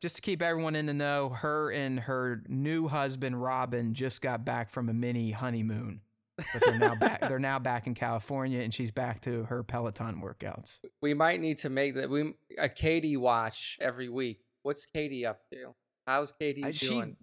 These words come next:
Speaker 1: she's
Speaker 2: <laughs> on her
Speaker 1: great,
Speaker 2: story?
Speaker 1: man. She's great. And, and I'm not, like, a
Speaker 2: <laughs>
Speaker 1: creep. Like, I don't, like, "Oh, I just like looking at girls." No, it's, I,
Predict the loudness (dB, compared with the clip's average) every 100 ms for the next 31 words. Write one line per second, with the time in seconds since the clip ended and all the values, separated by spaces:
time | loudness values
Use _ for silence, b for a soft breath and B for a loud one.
0 | _ -4 0 2 2 2 2 2 2 0
1 | 0 -2 -2 -2 0 2 2 0 0 0
2 | 2 2 2 2 0 -2 -2 2 2 2
3 | 2 2 0 0 0 2 2 2 0 -2
4 | -2 -2 -2 -2 -2 -2 -2 -2 -2 -2
5 | -2 -2 -2 -2 0 0 -2